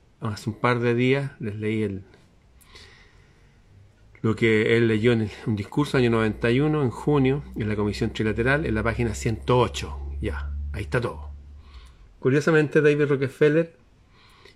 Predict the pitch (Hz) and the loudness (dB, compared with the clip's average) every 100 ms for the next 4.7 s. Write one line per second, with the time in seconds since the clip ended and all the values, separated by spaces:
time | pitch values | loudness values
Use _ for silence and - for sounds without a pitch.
0 | _ - 123 214 170 113 - 127 123 131 | _ -2 2 4 4 0 -2 0 0 -2
1 | - 123 110 104 131 139 156 139 95 - | -4 -4 -4 -2 0 2 0 -2 -4 -6
2 | _ _ _ 120 151 - 139 - 175 175 | _ _ _ -4 -2 0 0 2 2 4
3 | 160 - 151 139 143 131 117 120 110 107 | 0 0 0 2 0 -2 -2 -2 -2 -4
4 | - 127 120 120 147 95 95 | -2 0 2 2 0 -2 -6